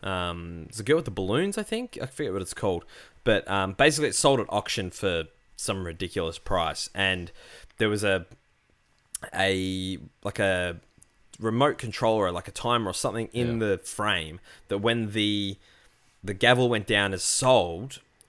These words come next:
Speaker 1: it shredded the, the painting, um, which is just amazing.
Speaker 2: Or
Speaker 1: Like, I
Speaker 2: maybe,
Speaker 1: just
Speaker 2: maybe
Speaker 1: thought
Speaker 2: he
Speaker 1: it
Speaker 2: was in the room and, like, pressed the button or something.
Speaker 1: Mm.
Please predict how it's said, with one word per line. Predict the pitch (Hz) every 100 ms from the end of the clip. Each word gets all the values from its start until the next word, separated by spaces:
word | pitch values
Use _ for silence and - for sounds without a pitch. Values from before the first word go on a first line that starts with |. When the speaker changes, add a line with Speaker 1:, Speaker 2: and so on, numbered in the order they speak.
| _ -
Speaker 1:
it | 101
shredded | - - - 117 113 110 90 95
the, | 92 90 90 87 82 -
the |
painting, | 85 98 87 76 62 - - - -
um, | 82 82 82 82 80 71 - -
which | 90 -
is | 98 87
just | - 85 - - -
amazing. | 85 82 80 78 95
Speaker 2:
Or |
Speaker 1:
Like, |
I | 110
Speaker 2:
maybe, | 120 95
Speaker 1:
just | 123
Speaker 2:
maybe | 123 127
Speaker 1:
thought |
Speaker 2:
he | 131
Speaker 1:
it |
Speaker 2:
was | 123 113
in | 110
the |
room | 95 95 95 92
and, | 87
like, | 85 -
pressed | 92 -
the |
button | 82 80 76 82
or | 78
something. | - - 76 - _ _ _ _ _ _ - -
Speaker 1:
Mm. | 113 107 82